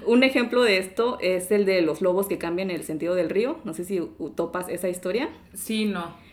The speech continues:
Speaker 1: Ajá,
Speaker 2: Ajá.
Speaker 1: sí, es famosa, sí.
Speaker 2: Ajá.
Speaker 1: Obviamente búsquenla, les, no las voy a explicar mucho,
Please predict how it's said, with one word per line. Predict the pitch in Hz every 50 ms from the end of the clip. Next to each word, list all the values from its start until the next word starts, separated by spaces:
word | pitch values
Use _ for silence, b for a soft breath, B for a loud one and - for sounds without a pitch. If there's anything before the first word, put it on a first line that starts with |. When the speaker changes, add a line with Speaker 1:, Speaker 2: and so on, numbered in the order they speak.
| B
Speaker 1:
Ajá, | - 156 160 165 165 202 170 151
Speaker 2:
Ajá. | 160 180 -
Speaker 1:
sí, | - 254 254
es | 240 240 240
famosa, | - 302 294 262 254 254 208 180
sí. | 180 - 185 165 156 139 - - -
Speaker 2:
Ajá. | - - 135
Speaker 1:
Obviamente | 180 196 214 220 214 214 208 226
búsquenla, | 202 196 202 196 233 233 226 233
les, | 220 185 165 156 147 -
no | 165 165 165 165
las | 170 165 175 170
voy | 165 170
a |
explicar | 165 - - 175 175 175 165
mucho, | 170 175 180 175 180 - 233 254